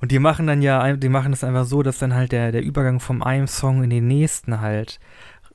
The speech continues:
schön smooth ist und dass dann halt, man fängt halt so leicht an, wird dann richtig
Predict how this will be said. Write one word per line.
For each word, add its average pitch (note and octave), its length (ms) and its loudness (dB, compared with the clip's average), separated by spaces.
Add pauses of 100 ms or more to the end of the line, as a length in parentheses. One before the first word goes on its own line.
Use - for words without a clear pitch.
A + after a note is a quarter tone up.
(100)
schön B2 360 0
smooth D3 520 4
ist C3 280 0
und B2 160 -4
dass A#2+ 120 -4
dann A#2+ 200 -6
halt, A#2+ 260 -4
man A#2 180 -4
fängt B2+ 220 -6
halt A#2 180 -4
so A#2 220 -8
leicht B2 380 -4
an, B2+ 340 0
wird B2 140 -2
dann A#2+ 80 -4
richtig B2 500 -8